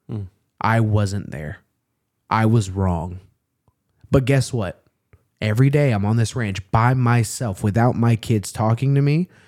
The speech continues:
Speaker 2: and I have to live with the reality that they don't want to talk to me
Speaker 1: Mm.
Speaker 2: because I chose this over them. You don't think I sit with that every day? You don't think I acknowledge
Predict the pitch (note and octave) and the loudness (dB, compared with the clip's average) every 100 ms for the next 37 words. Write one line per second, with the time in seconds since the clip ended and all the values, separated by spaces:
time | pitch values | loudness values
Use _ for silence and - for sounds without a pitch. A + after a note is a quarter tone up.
0 | - - G#2+ G#2+ B2+ B2 A#2+ A#2 B2 C3+ | -20 -4 0 2 0 0 0 2 4 4
1 | G#2+ G#2+ G#2+ G2 G#2 A2 A2+ A2 G2+ F#2 | 4 0 0 0 2 4 4 2 0 -2
2 | F2+ G#2 G2+ A2+ A#2 - A2 G2 - - | -2 0 2 2 0 0 0 0 -2 -6
3 | G2+ G2 - - - - - _ - C3+ | -4 -4 -6 -8 -10 -10 -16 _ -16 -12
4 | G2+ - _ - A2+ - A2 D2 G#2+ G2 | -12 -14 _ -2 0 2 0 0 -2 -2
5 | - A#2 G#2+ G2 G2 B2 F#2 - - F2+ | -4 -2 -2 -2 -2 0 0 -4 -10 -6
6 | F2+ G2 G#2+ F2 F#2+ _ _ _ _ _ | 0 2 2 0 -6 _ _ _ _ _
7 | _ _ _ _ _ _ _ _ _ - | _ _ _ _ _ _ _ _ _ 2
8 | A#2 B2 B2 B2 A2+ G#2+ - D3 G#2+ G2+ | 6 6 4 2 2 0 -2 -6 -6 -4
9 | F2 - A#2 G#2+ A2+ A#2+ A2+ G#2+ G2 - | -6 0 2 4 2 2 2 -2 -4 -8
10 | _ _ _ _ _ B2 C3 B2 C#3 B2 | _ _ _ _ _ 2 2 2 -2 -2
11 | A2+ G#2+ G2+ G#2 G#2+ B2+ D3 G2+ - | -2 -2 -2 0 4 4 2 0 -4